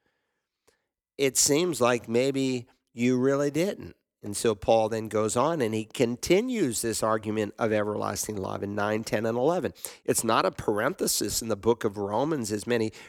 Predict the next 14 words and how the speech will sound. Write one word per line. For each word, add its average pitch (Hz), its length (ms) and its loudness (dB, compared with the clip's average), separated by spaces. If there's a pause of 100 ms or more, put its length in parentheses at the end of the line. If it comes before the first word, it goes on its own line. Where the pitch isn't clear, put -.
(140)
Presbyterians 123 960 0
would 104 240 0 (300)
posit 98 480 0
it. - 180 -4 (260)
It 127 240 2
would 156 400 0
be 117 380 -4 (380)
if 123 160 4
you 123 120 4
think 131 340 -2
you're 113 180 2
done 113 260 -4
with 107 180 0
Israel 127 540 0